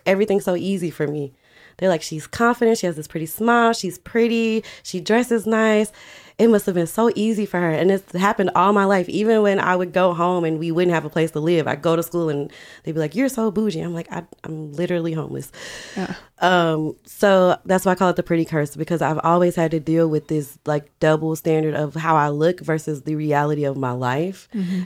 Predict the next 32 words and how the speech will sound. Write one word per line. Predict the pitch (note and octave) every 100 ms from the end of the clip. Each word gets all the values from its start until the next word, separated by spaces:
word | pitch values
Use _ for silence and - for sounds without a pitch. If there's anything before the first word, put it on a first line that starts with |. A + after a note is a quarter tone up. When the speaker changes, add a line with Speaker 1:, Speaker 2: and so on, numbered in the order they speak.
| -
Speaker 1:
And | D#3+
I | D#3
think | E3 D#3
that | D3+ D#3
was | D3+
one | D#3 D3+
of | C#3+
the | C#3
biggest | D3+ C#3+ C#3+ C3+ - D3
mind | D3 D3
shift | - D3 - -
sets | - - - D3 - -
for | D3+
me | D3+
that | D3+ D3
I |
had | C#3+
to | C#3+
kinda | D3 C#3+ C3+ _ -
put | E3
'em | D#3
together. | D3+ C#3 C#3 C#3+ A#3 C4+ _ -
Speaker 2:
Yeah. | F3+ F3 - - - - _ -
Speaker 1:
And, | E3+ E3 D#3
um, | D#3+ D#3 D3
be | E3+
able | E3 D3+
to | D3
speak | - C#3+
to | D#3+
that. | C#3+ C#3+
So | D3+ D3